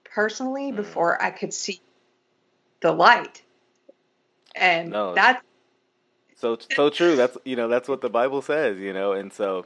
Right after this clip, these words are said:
Speaker 2: man, I'm always encouraged when, you know, I see people that are Christians and, you know, they're, they're, they're holding it down. And so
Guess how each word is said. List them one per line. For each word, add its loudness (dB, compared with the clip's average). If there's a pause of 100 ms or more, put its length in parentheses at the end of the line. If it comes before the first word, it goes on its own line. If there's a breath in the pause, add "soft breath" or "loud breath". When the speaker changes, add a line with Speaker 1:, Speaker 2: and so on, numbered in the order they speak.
Speaker 2:
man, -6
I'm -4
always 0
encouraged -8
when, -14 (520 soft breath)
you -16
know, -10 (640)
I -8
see -10
people -10
that -8
are -10
Christians -8
and, -14
you -18
know, -12
they're, -12
they're, -12
they're -8
holding -2
it -10
down. -4
And -20
so -10